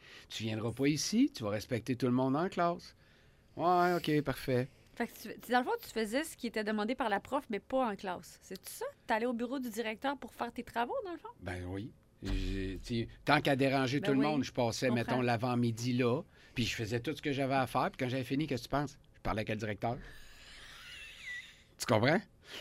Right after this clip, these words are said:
Speaker 1: Mais l'élément déclencheur,
Speaker 2: Ça vient de là. <laughs>
Speaker 1: ça doit être en, en quelle année qu'on commence à faire des exposés oraux ?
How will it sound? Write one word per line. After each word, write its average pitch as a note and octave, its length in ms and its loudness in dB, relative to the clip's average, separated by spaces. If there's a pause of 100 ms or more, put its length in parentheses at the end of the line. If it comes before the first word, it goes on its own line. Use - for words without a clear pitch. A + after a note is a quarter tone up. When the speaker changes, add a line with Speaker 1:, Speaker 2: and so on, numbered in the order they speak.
(120)
Speaker 1:
Mais C#3 380 8
l'élément E3+ 540 10
déclencheur, B2+ 680 6 (120)
Speaker 2:
Ça F3 60 4
vient A3 200 -2
de F#3+ 140 -8
là. - 120 -6 (140)
<laughs> - 300 -4
Speaker 1:
ça - 300 6
doit D3+ 300 8
être A3 300 10
en, B2 420 8 (440)
en C#3 120 4
quelle C#4+ 220 10
année A3+ 260 6
qu'on C3+ 160 0
commence A#2+ 340 0
à G#2+ 80 -2
faire C3 200 2
des G#2 440 0
exposés A#2 580 -2
oraux ? G#2+ 300 0